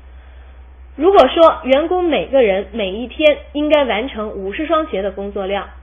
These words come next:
那么员工，并且员工的出勤率为百分之九十，则这个制鞋厂的定员人数可以这样计算。我们看到定员人数是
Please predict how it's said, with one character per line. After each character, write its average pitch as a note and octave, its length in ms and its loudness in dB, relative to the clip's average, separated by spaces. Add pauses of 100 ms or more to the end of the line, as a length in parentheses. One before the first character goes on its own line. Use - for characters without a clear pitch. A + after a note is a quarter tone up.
(120)
那 C#4+ 100 -2
么 B3 140 0 (160)
员 A3+ 240 -2
工， D4+ 200 -4 (400)
并 D#4+ 180 0
且 F#3+ 180 -2
员 A#3+ 240 0
工 D#4 140 -6
的 G#3+ 80 -4
出 - 200 -10
勤 C4+ 200 -6
率 D4 240 -6
为 A3+ 120 -2
百 G3 180 -6
分 A3 140 -12
之 A#3+ 100 -8
九 G3 200 -10
十， F3 300 -12 (360)
则 A3+ 340 -2
这 F#4 160 2
个 A#3+ 120 2
制 C4+ 160 -6
鞋 A#3 160 -2
厂 G#3+ 200 -12
的 F3+ 60 -12
定 B3+ 140 -8
员 G3+ 200 -4
人 F#3 220 -10
数 - 260 -8
可 A#3+ 120 -6
以 F#3+ 60 -4
这 B3+ 120 -6
样 F3+ 220 -6
计 F#3 160 -14
算。 F#3+ 180 -6 (400)
我 G#3+ 120 -4
们 G#3+ 80 -8
看 C#4+ 200 -4
到 B3+ 220 -4
定 E4+ 120 -2
员 C#4+ 180 0
人 G#3+ 220 -4
数 D#4+ 240 -4 (280)
是 - 280 -4